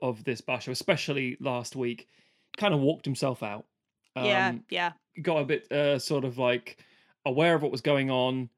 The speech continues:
Speaker 1: and thought, you know, he, he has been really frustrating me because he has the power behind him, but not the patience, and his footing isn't there. Now, Chiyotairyu is like a handful of people, weirdly enough,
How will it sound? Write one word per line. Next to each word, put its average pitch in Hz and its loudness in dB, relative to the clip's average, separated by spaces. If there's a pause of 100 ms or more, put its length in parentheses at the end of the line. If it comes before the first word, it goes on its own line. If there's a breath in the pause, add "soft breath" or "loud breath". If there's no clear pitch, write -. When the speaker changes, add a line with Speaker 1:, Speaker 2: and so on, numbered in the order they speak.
(120)
Speaker 1:
and 127 -12
thought, 139 -2
you 170 4
know, 170 4
he, 190 2 (180)
he 190 0
has 202 -2
been 175 0
really 185 2
frustrating 156 -4
me 135 -4
because 139 -8
he - -2
has 180 -2
the 165 -6
power 185 -2
behind 120 -4
him, 123 -4 (280 soft breath)
but 160 0
not 165 0
the 160 -8
patience, - -4 (280 soft breath)
and 131 -6
his - -8
footing 131 -2
isn't 117 -8
there. 113 -4 (260 soft breath)
Now, 151 -2
Chiyotairyu 208 -2
is 147 -2
like 151 0
a 143 -10
handful 208 -2
of 123 -6
people, 139 -4 (320 soft breath)
weirdly 147 2
enough, 135 0